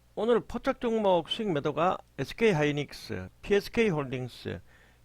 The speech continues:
가온 칩스 세 종목이 있었는데요. 어, 가온 칩스는 상한가를 갔습니다. 예, 그리고 피에스케이는 이십오 프로대까지, 예, 예, 이십오 프로대까지 급등을 해서 수-, 분할 매도해서 수익이 크고요.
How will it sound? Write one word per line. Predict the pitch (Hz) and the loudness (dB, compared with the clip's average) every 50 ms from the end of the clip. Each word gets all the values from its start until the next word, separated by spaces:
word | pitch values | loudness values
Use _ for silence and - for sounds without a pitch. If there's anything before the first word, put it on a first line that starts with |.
| - | -12
가온 | - - 117 117 120 131 143 143 151 143 | -4 0 0 2 2 2 0 -2 -4 -6
칩스 | - - 220 175 - - - 135 | -6 -8 -8 -8 -6 -6 -6 -6
세 | - - 175 165 | -4 -4 -4 -2
종목이 | 190 196 196 180 156 135 | -2 -2 -2 -2 -4 -6
있었는데요. | 127 120 - 127 107 104 101 101 98 104 117 135 120 92 - - - - - - - _ - | -8 -8 -8 -8 -8 -8 -8 -8 -6 -6 -4 -4 -4 -6 -8 -14 -20 -20 -20 -20 -20 _ -12
어, | - 110 107 104 107 107 107 - | -10 -8 -6 -6 -4 -6 -6 -8
가온 | - 113 117 127 151 165 175 180 | -4 -2 -2 0 0 -2 -2 -4
칩스는 | - - 240 - - 165 135 | -6 -8 -8 -6 -4 -6 -6
상한가를 | 123 - 156 180 196 226 214 - 175 120 | -6 -4 -2 0 0 0 0 0 0 0
갔습니다. | 101 101 98 - - 98 98 95 90 - 101 107 123 165 175 _ _ _ - - | 0 -4 -8 -8 -10 -12 -12 -10 -10 -8 -8 -8 -8 -10 -12 _ _ _ -12 -8
예, | 104 101 95 92 92 92 | -6 -6 -6 -6 -10 -10
그리고 | - 135 135 123 127 | -10 -10 -8 -8 -8
피에스케이는 | - - - 208 202 196 - - - 160 139 139 143 151 - - | -10 -6 -2 -2 -2 -2 -4 -6 -6 -4 -4 -4 -6 -8 -8 -10
이십오 | - 147 147 - - 156 151 | -12 -12 -12 -10 -10 -10 -10
프로대까지, | 147 - - 117 - - 104 - 110 104 95 104 117 151 170 - - - - - - - _ _ _ _ _ _ - | -8 -8 -10 -10 -10 -10 -12 -8 -6 -8 -6 -6 -10 -10 -12 -14 -20 -20 -20 -20 -20 -20 _ _ _ _ _ _ -12
예, | 98 101 95 92 95 - - _ _ _ _ _ _ _ _ _ - - _ _ _ _ _ _ _ _ - | -10 -10 -10 -10 -12 -18 -20 _ _ _ _ _ _ _ _ _ -20 -20 _ _ _ _ _ _ _ _ -12
예, | 95 85 82 - | -12 -12 -14 -16
이십오 | - 127 120 - - 143 135 | -16 -16 -14 -10 -10 -10 -10
프로대까지 | - - - - 127 - 117 107 | -10 -10 -12 -12 -8 -6 -6 -6
급등을 | 92 - 123 - - 139 123 110 | -6 -8 -10 -6 -6 -4 -4 -4
해서 | 110 107 - - 147 | -4 -6 -6 -8 -10
수-, | 135 - - - - - - - - - _ - - | -10 -10 -14 -20 -20 -20 -20 -20 -20 -20 _ -20 -14
분할 | - - 147 147 127 | -10 -4 -2 -2 -2
매도해서 | 113 107 110 - 123 113 113 113 110 - 123 113 | -2 -4 -4 -4 -4 -4 -4 -4 -6 -8 -12 -12
수익이 | - - - - 143 127 110 98 - - | -12 -14 -12 -10 -10 -10 -10 -12 -14 -14
크고요. | - 147 123 139 131 117 110 110 123 147 | -14 -10 -8 -6 -4 -4 -4 -6 -6 -8